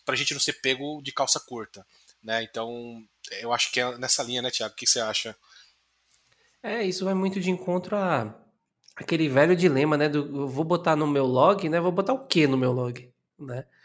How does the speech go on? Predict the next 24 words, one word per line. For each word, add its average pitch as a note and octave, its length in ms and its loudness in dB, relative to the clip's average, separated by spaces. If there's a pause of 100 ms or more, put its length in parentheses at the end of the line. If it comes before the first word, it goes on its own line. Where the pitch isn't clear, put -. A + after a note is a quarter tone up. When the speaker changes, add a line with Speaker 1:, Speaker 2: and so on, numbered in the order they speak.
(380)
Speaker 2:
É, B2+ 420 0
tem F#3 160 -4
que G3 60 -10
fazer A3 200 2
algo, G#3 180 2
tem A3 120 0
que G#3+ 80 2
ser, G#3+ 240 4
às F3 140 4
vezes G3+ 160 4
você A3 80 2
coloca A3 220 2
uma A3 60 8
informação G#3+ 680 4
que D#4+ 120 -2
não C#4+ 200 2
diz A3+ 300 0
nada, D3+ 640 2
e D#3+ 120 0
às E3 240 4
vezes F#3 240 4
você G3+ 100 4
quer G3+ 140 2
saber F3+ 640 0